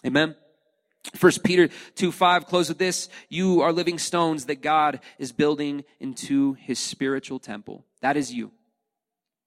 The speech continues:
That is who you are. Everybody say, "I'm a living stone." I'm a living stone.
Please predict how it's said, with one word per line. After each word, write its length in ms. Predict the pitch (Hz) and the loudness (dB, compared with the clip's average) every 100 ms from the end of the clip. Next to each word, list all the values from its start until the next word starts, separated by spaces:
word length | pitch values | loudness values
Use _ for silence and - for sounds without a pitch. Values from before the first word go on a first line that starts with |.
| _ _ - | _ _ -14
That 160 | - 143 | -6 -4
is 100 | 156 | -4
who 100 | 170 | -6
you 200 | 156 143 | -2 0
are. 160 | 117 - | -2 -4
Everybody 220 | 139 147 | -6 -6
say, 140 | 139 156 | -4 -4
"I'm 140 | 135 | -2
a 40 | |
living 220 | 131 143 143 | -2 -4 -6
stone." 360 | - 131 110 - _ _ _ _ _ _ _ _ _ _ | -6 -6 -8 -12 _ _ _ _ _ _ _ _ _ _
I'm 100 | 139 | -10
a 20 | |
living 240 | 131 143 135 | -4 -4 -6
stone. 360 | - 131 113 | -8 -8 -10